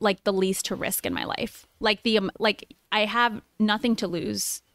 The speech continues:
I have the least amount of risk. From here on out, I actually start building a life. I start, you know,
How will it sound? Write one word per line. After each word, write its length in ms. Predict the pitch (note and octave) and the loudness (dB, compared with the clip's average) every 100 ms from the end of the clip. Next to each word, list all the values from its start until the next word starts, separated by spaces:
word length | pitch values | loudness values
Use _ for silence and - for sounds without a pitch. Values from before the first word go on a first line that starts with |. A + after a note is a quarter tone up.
| _ _ _ | _ _ _
I 60 | G#3+ | 0
have 140 | A3 | 2
the 100 | G#3 | 2
least 220 | G3+ G#3 | 2 2
amount 200 | A3+ G#3 | 2 2
of 100 | F#3+ | 0
risk. 400 | - - - - - | -4 -4 -4 -6 -2
From 160 | A#3+ G#3+ | 0 2
here 220 | A#3 A3 | 2 4
on 180 | A3 G3+ | 4 2
out, 220 | F3 F#3 | 2 2
I 80 | F#3+ | 0
actually 260 | F3+ - | -2 -2
start 260 | G3+ G3 F#3+ | 0 0 2
building 300 | F#3 F#3 F3+ | 0 2 0
a 60 | |
life. 440 | F3+ F3 F3+ F#3 - | 0 2 0 -2 -6
I 100 | - | -4
start, 440 | F#3+ - F#3 F3+ - | -2 2 2 2 -2
you 140 | G3+ | -2
know, 260 | F#3 F3 | 0 0